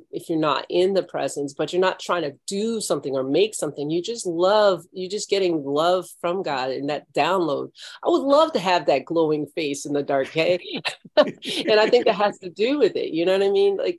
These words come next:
I, I mean, I, I don't know what it means, but I just, I can imagine that being,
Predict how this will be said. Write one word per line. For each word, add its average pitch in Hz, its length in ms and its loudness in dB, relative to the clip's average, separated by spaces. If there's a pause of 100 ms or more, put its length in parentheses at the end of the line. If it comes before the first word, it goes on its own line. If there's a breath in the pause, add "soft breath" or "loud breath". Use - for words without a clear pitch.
I, 170 260 0 (160)
I 151 100 -6
mean, 160 180 -4
I, - 200 -6 (140)
I - 80 0
don't 214 320 2
know 175 160 6
what 170 140 2
it - 120 -4
means, 139 300 -4
but 170 140 -2
I 175 80 2
just, - 320 -12
I 196 80 -8
can 202 140 -6
imagine 180 840 0 (320 loud breath)
that 170 260 4 (320)
being, 226 640 0